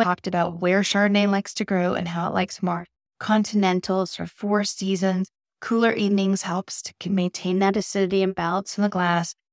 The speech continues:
but also how winemaking techniques impact Chardonnay, from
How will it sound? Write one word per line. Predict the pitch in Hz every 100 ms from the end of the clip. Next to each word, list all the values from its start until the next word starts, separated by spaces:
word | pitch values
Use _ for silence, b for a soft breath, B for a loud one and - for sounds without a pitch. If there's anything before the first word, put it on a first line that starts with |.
| _ -
but | -
also | 226 247 311
how | 311 262
winemaking | 214 240 254 202 - 190 175
techniques | 180 - 180 175 - -
impact | 202 196 - - 190 -
Chardonnay, | - 180 175 196 190 170
from | 170 165